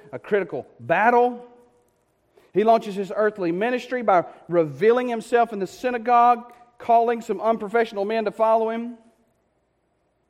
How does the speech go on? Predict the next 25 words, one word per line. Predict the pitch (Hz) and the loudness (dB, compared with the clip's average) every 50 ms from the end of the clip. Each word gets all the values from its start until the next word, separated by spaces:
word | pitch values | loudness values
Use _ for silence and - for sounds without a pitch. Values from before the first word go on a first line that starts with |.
| _ _ _ | _ _ _
by | _ 151 160 | _ -4 -4
preaching | - - 214 208 - 170 160 175 | 0 0 -2 -2 0 -2 -4 -4
upside-down | 180 175 - - 190 185 175 175 185 180 170 165 | -4 -4 -4 -2 -2 -2 0 0 -2 -2 -2 -2
messages | 175 175 180 175 180 175 175 175 170 175 165 | -2 -4 -4 -6 -10 -12 -10 -12 -14 -10 -10
that | 151 127 139 | -12 -10 -8
draw | 151 156 160 156 - | -4 -4 -4 -4 -4
unexpected | 147 165 170 156 - - - - 156 151 156 147 127 | -6 -8 -10 -10 -12 -14 -10 -8 -8 -8 -8 -12 -14
responses | 123 123 - _ - 147 151 151 143 - - 117 113 113 113 | -14 -18 -16 _ -8 -6 -6 -6 -8 -10 -14 -14 -14 -14 -14
and | 113 104 104 104 _ _ _ _ _ _ _ _ _ _ _ _ _ _ _ _ _ _ | -14 -16 -16 -16 _ _ _ _ _ _ _ _ _ _ _ _ _ _ _ _ _ _
setting | _ - - 147 143 143 143 | _ -6 -6 -6 -6 -6 -10
his | 139 131 | -12 -14
standards | - - 143 139 139 139 143 139 139 | -14 -12 -10 -10 -10 -10 -12 -14 -12
high, | - 131 101 95 87 90 - _ _ _ _ _ _ _ _ _ _ _ _ _ _ _ _ _ _ _ _ _ _ _ _ _ _ _ _ _ | -12 -12 -10 -10 -12 -16 -20 _ _ _ _ _ _ _ _ _ _ _ _ _ _ _ _ _ _ _ _ _ _ _ _ _ _ _ _ _
demanding | 110 110 117 120 113 113 107 104 | -10 -8 -6 -6 -8 -8 -10 -10
much | 107 107 110 - - | -10 -10 -12 -14 -16
fruit. | - _ 98 92 87 87 _ _ _ _ _ _ _ _ _ _ _ _ _ _ _ _ _ _ _ _ _ _ _ _ _ _ _ _ _ _ _ _ _ _ _ _ _ _ _ _ _ _ | -18 _ -16 -16 -16 -18 _ _ _ _ _ _ _ _ _ _ _ _ _ _ _ _ _ _ _ _ _ _ _ _ _ _ _ _ _ _ _ _ _ _ _ _ _ _ _ _ _ _
And | 113 113 | -14 -8
the | |
third | - 147 147 147 143 | -4 -4 -4 -4 -6
section | - - 156 147 - - 143 135 | -6 -6 -6 -6 -6 -10 -12 -10
we | 131 | -10
have | 131 143 139 139 127 | -8 -8 -8 -8 -8
here | 143 143 139 139 131 131 - _ _ _ _ _ _ _ _ _ _ _ _ _ _ _ _ _ _ _ _ _ _ _ | -8 -10 -8 -10 -10 -12 -16 _ _ _ _ _ _ _ _ _ _ _ _ _ _ _ _ _ _ _ _ _ _ _
is | - 120 123 | -16 -12 -10
in | 135 127 117 | -10 -10 -10